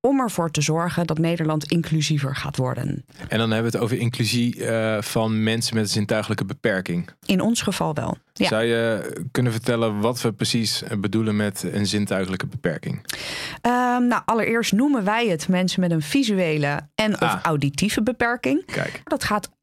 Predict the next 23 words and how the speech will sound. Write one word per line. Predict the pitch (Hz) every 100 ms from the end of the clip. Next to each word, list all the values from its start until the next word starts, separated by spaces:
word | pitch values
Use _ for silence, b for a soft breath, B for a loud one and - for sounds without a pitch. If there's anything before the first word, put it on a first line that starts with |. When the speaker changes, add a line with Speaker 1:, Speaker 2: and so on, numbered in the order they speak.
| _ _ -
Speaker 1:
enkel | 254 294 294 262
om | 226
mensen | 214 226 240 - 214 220
die | 202 185
doof, | 180 208 220
slechthorend, | - 202 196 180 175 175 160
blind | 170 202 196
of |
slechtziend | - 170 - - 220 262
zijn. | 240 247 330 -
Speaker 2:
Ja. | 113 98 B B _ _
Speaker 1:
Eh, | 202 190 175
die | 185
wij | 185
bemiddelen, | 175 180 196 196 180 170 151 - -
eh, | 165 160 165
naar | 165 160
een | 156
reguliere | 170 254 - 220 214 185
baan | 165 160 165
met | 165
regulier | 156 165 196 190 180 175
salaris. | 180 165 147 143 143 143 -